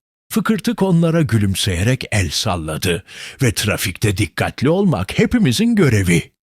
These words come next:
dedi. Vızbil tahtaya benzeyen bir yaprak üzerine "Dur, bak, geç" kuralını yazdı.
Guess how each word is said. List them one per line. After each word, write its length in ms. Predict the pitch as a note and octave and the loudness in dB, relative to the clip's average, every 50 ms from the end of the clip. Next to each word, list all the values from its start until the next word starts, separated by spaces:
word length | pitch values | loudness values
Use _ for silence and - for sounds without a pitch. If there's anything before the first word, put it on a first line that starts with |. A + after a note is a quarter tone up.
| _ - | _ -2
dedi. 400 | G#2+ E2 - F#2 E2 - - _ _ _ _ _ _ _ _ G2 | -2 0 0 -2 -4 -6 -8 _ _ _ _ _ _ _ _ 0
Vızbil 540 | B2 F#3 F#3+ D#3+ - - F#3+ F3+ F3+ G3 | 0 0 0 -2 -2 0 0 0 0 0
tahtaya 600 | D3+ - B2 G2+ E2+ - - - G2 G#2 B2+ C3 | -2 -2 -2 -4 -4 -2 -2 0 2 2 2 2
benzeyen 580 | A#2 G#2+ G#2+ G#2 G2 - A2 G#2 G#2 A2 A#2+ B2 | 2 2 2 2 2 2 2 2 2 2 2 2
bir 140 | B2 A#2+ G2 | 2 2 2
yaprak 420 | G#2 F#2+ D#2+ - - A#2 A2+ - | 2 0 -2 -2 -2 -2 0 0
üzerine 520 | A#2 F#2 - G#2+ G2 F#2+ G2 F#2 D2+ C2 - - - | 0 0 2 2 2 2 2 0 -2 -4 -8 -2 2
"Dur, 420 | C3 C#3 C#3 D3+ D#3+ D#3 - - _ _ _ - | 2 4 4 2 0 -4 -8 -16 _ _ _ -4
bak, 320 | G2+ D#2+ - - - - _ _ _ _ | -4 -4 -4 -8 -10 -12 _ _ _ _
geç" 260 | - F#3+ F3+ E3+ - | 2 2 2 0 -2
kuralını 500 | - - - C3+ A#2+ A2+ A2 A2+ A2+ A#2 | -6 -2 0 2 2 2 4 4 4 4
yazdı. 520 | A2 F#2+ F2+ F#2+ F#2+ - - A2+ G2 - | 4 2 0 -2 -6 -4 -4 -6 -6 -6